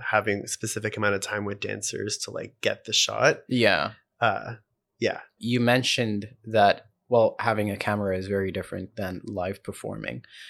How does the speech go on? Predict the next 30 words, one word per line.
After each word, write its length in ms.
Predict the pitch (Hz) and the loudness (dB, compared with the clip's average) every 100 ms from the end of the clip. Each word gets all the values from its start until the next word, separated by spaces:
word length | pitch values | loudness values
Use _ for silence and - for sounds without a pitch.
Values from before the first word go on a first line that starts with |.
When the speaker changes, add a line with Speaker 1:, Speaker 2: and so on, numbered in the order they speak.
| - - | -20 -4
Speaker 2:
Uh, 640 | 107 110 107 107 104 101 - _ _ _ _ _ _ _ _ _ | 2 4 4 4 2 0 -2 _ _ _ _ _ _ _ _ _
in 520 | 135 135 131 127 127 | 2 6 6 6 6
what 500 | 110 120 123 127 - | 2 -2 6 8 8
sense? 640 | - - - 117 92 87 - | 6 0 2 2 2 -2 -4
'Cause 340 | - 107 - - | 0 0 0 0
in 140 | 127 | 4
my 200 | 123 123 | 6 6
head, 200 | 113 117 | 6 6
I 120 | 104 101 | 6 4
was 180 | 98 | 2
like, 260 | 104 95 - | 2 0 2
"Okay, 400 | 120 - 90 87 - | 0 2 0 -2 -4
with 380 | 113 107 98 - | 0 2 2 -4
performing 580 | 113 - 117 110 107 | -8 0 2 2 0
live 300 | 101 98 104 | 0 0 0
on 160 | 98 98 | -2 -6
stage, 440 | - 95 95 90 | -4 -2 -2 -4
you 80 | 107 | -10
practice 600 | 101 120 110 - 120 104 | 0 6 6 4 0 0
for 160 | - 107 | 0 -2
a 40 | |
certain 400 | - - 107 107 | -2 -2 -2 -2
amount 380 | 101 101 101 101 | -4 -2 -2 -4
and 100 | 98 | -6
then 120 | 95 | -6
you 180 | 95 90 - _ | -6 -8 -12 _
perform 380 | 120 - 104 | -4 2 2
it 80 | 95 - | 0 -4
once, 640 | 107 98 80 - - - - - - _ | -4 -2 -2 -4 -12 -12 -14 -20 -20 _
right?" 320 | 101 98 101 | 0 2 2